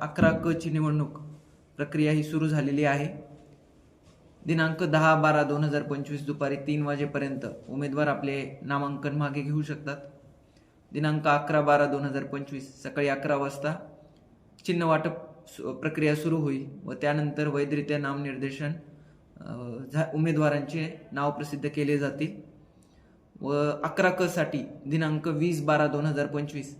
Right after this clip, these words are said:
रोजी सकाळी साडेसात ते साडेपाच दरम्यान सर्व अकरा प्रभागातील अकरा एक, अकरा दोन, अकरा तीन, अकरा चार या चारही मतदान केंद्रावर मतदान प्रक्रिया पार पडेल व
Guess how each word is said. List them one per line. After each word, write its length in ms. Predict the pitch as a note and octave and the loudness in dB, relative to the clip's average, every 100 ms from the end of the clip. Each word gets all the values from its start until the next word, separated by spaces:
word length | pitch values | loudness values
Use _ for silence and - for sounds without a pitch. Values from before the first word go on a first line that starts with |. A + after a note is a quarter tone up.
| - | -12
रोजी 300 | C3+ C#3+ C#3 | -6 -4 -4
सकाळी 340 | C3+ - D3 D3 | -6 -4 -2 0
साडेसात 400 | D3+ D3 D3+ D3 - | 0 -2 -2 -4 -4
ते 60 | |
साडेपाच 560 | D3+ C#3 C#3 D3 C#3+ - - | -2 -2 0 -2 -4 -6 -8
दरम्यान 300 | C#3+ C#3 C3 A#2 - - - - - - | -6 -6 -8 -10 -16 -20 -20 -20 -12 -2
सर्व 220 | E3 E3+ | 2 4
अकरा 440 | D#3+ - D#3 E3+ | 2 0 -2 2
प्रभागातील 600 | E3 D#3 D3+ C#3+ C#3+ E3 D#3+ - | 2 4 4 4 2 0 -2 -6
अकरा 300 | - - D3+ C#3+ - | -8 0 0 0 0
एक, 320 | D#3 D#3+ - | -2 -2 -8
अकरा 280 | C#3+ D3+ C#3+ | -4 0 0
दोन, 320 | D3 D#3 D3+ | 0 -2 -4
अकरा 240 | D3 C#3+ | -6 -6
तीन, 380 | C#3+ D3+ D3+ D3+ | -2 -2 -4 -6
अकरा 280 | D3 D3 C3+ | -10 -6 -6
चार 300 | - E3 C3+ - - - - - | 0 2 2 -2 -14 -20 -18 -10
या 120 | D3 | -4
चारही 240 | - D3 E3 | 2 4 4
मतदान 420 | D#3+ D#3 D3+ D3 | 2 2 0 0
केंद्रावर 500 | D#3 D3 C#3+ C#3 D3+ | -2 0 0 0 -2
मतदान 420 | C#3 C#3+ C#3+ C#3+ | -4 -4 -2 -2
प्रक्रिया 480 | C#3 C3+ C#3 C#3+ C#3 | -4 -6 -4 -2 -2
पार 260 | - C3 | 0 0
पडेल 300 | C3 C#3 C#3+ - - - - - - - - - - | 0 -4 -4 -6 -14 -20 -20 -20 -20 -20 -20 -20 -6
व 200 | C#3 | 0